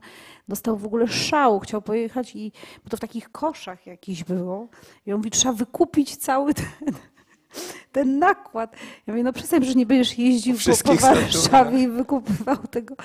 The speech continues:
Speaker 1: Zresztą moim zdaniem jakoś to taka była pie-, jedna z pierwszych polskich komedii romantycznych. To nawet jakoś gdzieś tam chyba ze dwa lata temu w telewizji przeleciało i tak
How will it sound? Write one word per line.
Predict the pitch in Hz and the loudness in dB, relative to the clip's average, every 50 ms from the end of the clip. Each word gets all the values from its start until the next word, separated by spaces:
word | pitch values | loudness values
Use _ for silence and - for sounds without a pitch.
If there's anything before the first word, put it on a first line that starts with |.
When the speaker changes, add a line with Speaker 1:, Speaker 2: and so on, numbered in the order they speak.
| - - - - - - - | -16 -16 -16 -16 -18 -18 -14
Speaker 1:
Zresztą | - 247 - - 320 302 302 - - - - - | -12 -6 -2 0 0 0 0 -4 -18 -20 -14 -10
moim | 240 262 254 | -10 -8 -6
zdaniem | 269 294 302 320 330 | -4 -4 -2 -2 -2
jakoś | 349 349 - 359 311 - - | -2 -2 -2 -4 -4 -4 -6
to | 330 - 370 | -10 -12 -10
taka | 277 - 392 - - 415 - - | -8 -8 -10 -10 -10 -12 -10 -6
była | 381 381 392 | -4 -4 -2
pie-, | - - 392 427 392 | 2 2 2 2 2
jedna | 370 381 381 330 | 0 0 0 -2
z | - | -2
pierwszych | - 359 359 311 - - 349 - | -2 -2 -2 -2 -2 -6 -6 -6
polskich | - - 320 320 - - 330 302 - | -4 -4 -4 -4 -4 -4 -6 -6 -2
komedii | - 403 381 453 494 - 330 302 | -2 -2 -2 -2 0 2 4 4
romantycznych. | 311 277 247 240 214 208 202 - 196 160 - - - 180 185 190 | 6 4 4 2 0 -4 -6 -8 -10 -10 -10 -8 -10 -10 -8 -8
To | 208 214 | -8 -8
nawet | 220 226 240 | -6 -6 -6
jakoś | 254 247 240 226 226 254 247 220 | -6 -6 -8 -8 -6 -6 -6 -6
gdzieś | 233 220 - 277 262 - | -8 -12 -10 -10 -10 -6
tam | - 247 240 233 240 - - - - - _ _ _ _ _ - | -4 -4 -4 -6 -8 -12 -18 -20 -20 -20 _ _ _ _ _ -16
chyba | 208 - 208 226 214 | -12 -8 -6 -6 -6
ze | 202 220 214 | -6 -8 -8
dwa | 190 196 220 | -6 -4 -4
lata | 226 233 247 226 226 | -2 -4 -4 -6 -8
temu | 226 - 247 233 226 214 208 202 202 - 196 _ - - 185 - - | -8 -6 -6 -6 -6 -6 -6 -8 -10 -10 -12 _ -16 -14 -14 -14 -14
w | - - | -16 -16
telewizji | - - 214 208 214 196 202 220 214 202 185 190 190 180 - - - | -8 -6 -4 -2 -2 -4 -6 -10 -12 -10 -10 -8 -8 -8 -10 -12 -10
przeleciało | - - - 208 202 202 196 - - 208 196 190 190 | -6 -4 -2 -2 -2 -4 -6 -8 -8 -6 -6 -4 -6
i | 190 196 | -6 -8
tak | - 185 | -12 -14